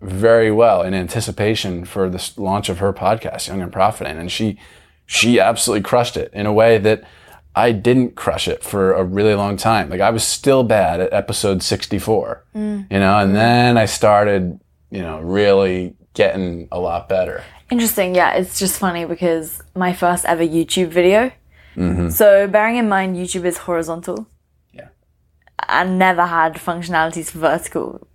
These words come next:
Speaker 2: I literally recorded it. I'm in my bed. And I'm like, "Hey guys, it's Lauren, um, A K A
Speaker 1: Vertical.
Speaker 2: Lauren Fitness." Yeah, it's vertical.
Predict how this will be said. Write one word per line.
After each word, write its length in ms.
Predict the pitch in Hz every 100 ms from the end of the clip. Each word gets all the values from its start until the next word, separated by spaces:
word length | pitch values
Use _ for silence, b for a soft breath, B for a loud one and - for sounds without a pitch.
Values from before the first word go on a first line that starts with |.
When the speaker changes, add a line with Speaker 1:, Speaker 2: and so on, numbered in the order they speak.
| _ _ _ _
Speaker 2:
I 260 | - 180 180
literally 800 | 180 190 190 - 185 143 143 185 B B -
recorded 420 | 180 196 185 170
it. 180 | 147 -
I'm 200 | 202 196 - _ _ _ _ -
in 240 | 233 294
my 240 | 311 240 - _
bed. 420 | - 208 - - - _ b b b b b
And 140 | 208
I'm 120 | 220 214
like, 240 | 208 208 -
"Hey 400 | - 214 302 339
guys, 920 | 311 262 269 277 277 294 330 339 - -
it's 300 | 175 - -
Lauren, 840 | 165 - 285 269 269 277 302 320 -
um, 320 | 240 240 247 -
A 80 | 269
K 60 | -
A 540 | 311 294 262 262 254
Speaker 1:
Vertical. 160 | 254 240
Speaker 2:
Lauren 320 | 240 247 247
Fitness." 340 | 262 - 220 208
Yeah, 180 | 175 -
it's 120 | 180
vertical. 560 | 170 170 - - 160